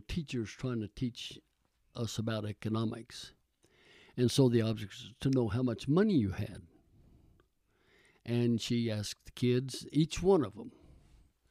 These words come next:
And it came to me and said, "Tom, how much money you got on you?" I said, "I don't know for sure." "Well, you ought to know. If you're guessing how much,"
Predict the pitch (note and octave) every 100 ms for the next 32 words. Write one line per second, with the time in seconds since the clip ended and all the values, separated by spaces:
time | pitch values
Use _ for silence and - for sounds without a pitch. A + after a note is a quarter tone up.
0 | _ _ _ _ - _ B2+ C3+ C3+ A3
1 | B3 D3+ D#3 G3+ G3+ F#3 - B2+ E3 G#3
2 | G#3+ A#3 A#3 - B3 A3 C3 A#2 G#2+ G2+
3 | G2+ G2+ F2 - A#2 A#2+ A#2 A2 A#2+ A#2+
4 | G#2+ G#2+ G#2 G#2 - - B2 B2 _ _
5 | _ _ _ _ _ _ _ _ _ -
6 | B2+ E3+ D#3+ C#3+ A#2 G2+ G#2+ A2+ B2 -
7 | - _ - C#3 F3 C#3 F3 F3+ D3+ C3
8 | D#3+ D3+ A#2+ -